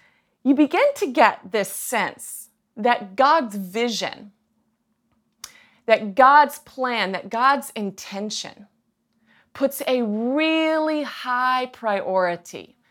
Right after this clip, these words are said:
not just on our vertical relationship with him, but on our horizontal relationships with each other.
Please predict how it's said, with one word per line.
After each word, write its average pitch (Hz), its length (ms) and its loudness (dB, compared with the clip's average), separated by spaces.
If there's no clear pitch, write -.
not 269 440 2
just 320 360 -4
on 247 160 0
our 226 180 2
vertical 262 800 4
relationship 233 960 -4
with 180 200 -6
him, - 280 -16
but 214 200 0
on 240 340 0
our 202 220 0
horizontal 196 800 -4
relationships 175 1000 -8
with 180 180 -10
each 147 240 -14
other. 156 300 -6